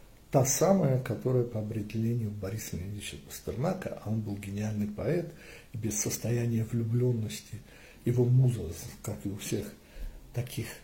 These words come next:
же, как и он, гениальных поэтов, работала значительно хуже. Так вот, тяжёлая болезнь. Так он назвал вот это действительно необычное психофизическое состояние, которое мы называем совершенно несправедливо любовью. Ведь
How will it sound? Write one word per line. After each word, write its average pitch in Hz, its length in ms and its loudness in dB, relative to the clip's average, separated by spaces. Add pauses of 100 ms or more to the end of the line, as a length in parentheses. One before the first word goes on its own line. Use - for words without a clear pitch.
(100)
же, 107 120 -6
как - 280 -6
и 117 40 0
он, 139 260 0
гениальных 110 480 -2
поэтов, - 320 -6
работала 104 440 -4
значительно 113 520 -4
хуже. 156 480 4 (340)
Так 127 160 0
вот, 127 260 2 (520)
тяжёлая 135 500 8
болезнь. 117 540 4 (360)
Так 120 260 2
он 104 200 0
назвал 117 360 2
вот 104 240 -4
это 95 180 -6
действительно 110 460 -2
необычное 107 680 0
психофизическое 101 1000 -6
состояние, 147 760 -2 (320)
которое 127 420 2
мы 117 180 2
называем 104 580 -2 (520)
совершенно - 460 -2
несправедливо 110 800 0
любовью. 104 720 -4 (500)
Ведь 117 340 -2